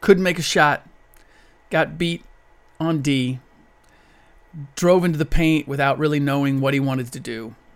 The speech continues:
Booker started the second half as well, but the refs did Team U S A a favor, gave him his third foul thirty-eight seconds into the third quarter, and that sent him to the bench.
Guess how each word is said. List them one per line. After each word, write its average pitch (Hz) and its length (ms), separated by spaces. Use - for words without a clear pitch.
Booker 196 220
started 190 300
the 151 80
second 156 300
half 139 200
as 135 140
well, 139 240
but 131 100
the 135 60
refs 143 260
did 135 180
Team 143 220
U 135 140
S 127 160
A 127 80
a 120 40
favor, 156 500
gave 147 180
him 135 120
his 123 140
third 147 260
foul 139 320
thirty-eight 131 480
seconds 127 400
into 123 160
the 120 60
third 127 280
quarter, 170 460
and 143 140
that 131 160
sent 139 180
him 131 80
to 131 100
the 120 80
bench. - 480